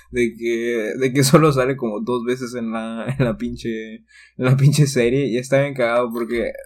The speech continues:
no, no hay pierde en su voz. ¿Cómo se llama? Y, y, y, eh, en su voz y dice, "Ah, espera un momento, yo te conozco", y luego checas ahí, le pones pausa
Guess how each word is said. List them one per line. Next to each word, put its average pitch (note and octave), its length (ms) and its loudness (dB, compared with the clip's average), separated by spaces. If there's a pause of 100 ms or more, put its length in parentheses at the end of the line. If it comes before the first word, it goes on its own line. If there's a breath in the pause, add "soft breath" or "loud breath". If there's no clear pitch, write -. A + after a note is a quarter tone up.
(200)
no, D#3 480 -2
no D#3+ 140 -2
hay E3+ 100 2
pierde B2+ 500 0
en B2+ 160 -10
su B2+ 220 -4
voz. A#2 420 -6 (200)
¿Cómo B2+ 340 -4
se C3 160 -8
llama? A2 800 -4
Y, B2 120 -2
y, A#2+ 60 0
y, G#2+ 840 -6
eh, C2 40 -8 (580)
en C3+ 160 0
su C3+ 100 0
voz C3+ 220 0
y C#3 80 -2
dice, C3 260 -6 (100)
"Ah, D#3 280 0 (320 loud breath)
espera - 320 4
un F#3+ 80 6
momento, D3 260 2
yo F3 160 6
te B3 100 -2
conozco", C3 720 0
y B2+ 120 2
luego C#3 200 4
checas B2+ 500 -4
ahí, A#2 400 -2
le A2+ 160 -2
pones C#3+ 320 -4
pausa A#2 520 -2